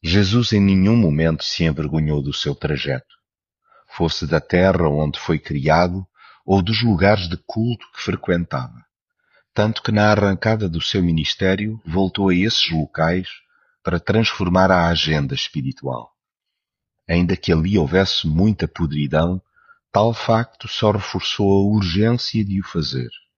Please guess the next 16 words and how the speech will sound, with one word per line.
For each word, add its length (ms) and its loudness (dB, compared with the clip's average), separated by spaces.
Mas, 520 -2
sendo 540 0
o 20 0
Messias, 680 -4
não 240 2
julgou 540 2
um 120 2
desperdício 760 -2
separar 460 0
tempo 360 -2
para 180 0
ouvir 580 -2
e 100 2
ler 260 4
as 120 0
Escrituras. 720 -2